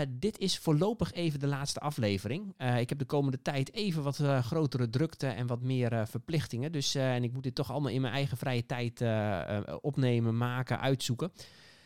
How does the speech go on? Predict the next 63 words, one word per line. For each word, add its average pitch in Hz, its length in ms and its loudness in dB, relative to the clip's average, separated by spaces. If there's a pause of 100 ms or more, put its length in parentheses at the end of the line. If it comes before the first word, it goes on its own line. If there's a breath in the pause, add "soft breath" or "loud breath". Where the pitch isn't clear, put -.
(120 loud breath)
Dus 123 100 0
ik 139 80 2
hou 156 300 2
even 196 300 -2
een 180 80 -2
korte 185 220 -2
pauze. 220 480 -2 (380)
En 143 120 0
dan 165 120 4
neem 170 260 6
ik, 160 180 -2
eh, - 60 -8
nou 147 680 2
ja, 143 180 2
laten 131 200 0
we 151 60 0
zeggen, 143 220 2
kort 196 180 -2
voor 175 140 0
de 160 60 6
zomervakantie 180 760 2
even 151 380 0
drie 165 200 2
podcasts 160 560 0
kort 185 220 -2
achter 147 240 -2
elkaar 156 360 0
op. 147 200 2
En - 140 -2
dan 131 120 0
ga 131 140 -6
ik 131 100 -6
even 123 220 -6
weer, 120 220 2
eh, 117 140 0
om 127 120 0
de 113 100 0
week, 120 300 0
eh, 104 160 -2
ze 98 160 -6
verschijnen. 113 400 -4
Maar 147 100 -4
de 147 60 -8
komende 170 540 0
weken, 147 520 0
eh, 120 380 -2
kom 165 140 -4
ik 151 80 0
er 135 60 -6
even 160 300 0
niet 160 160 0
aan 139 80 0
toe 143 200 0
om, 127 160 0
eh, 120 240 2
om, 110 140 -6
om 117 100 -4
deze 110 260 -2
podcast, 104 640 -8
eh, 101 160 -2
in 107 120 -4
een 101 200 -4
regelmatige, 107 640 -6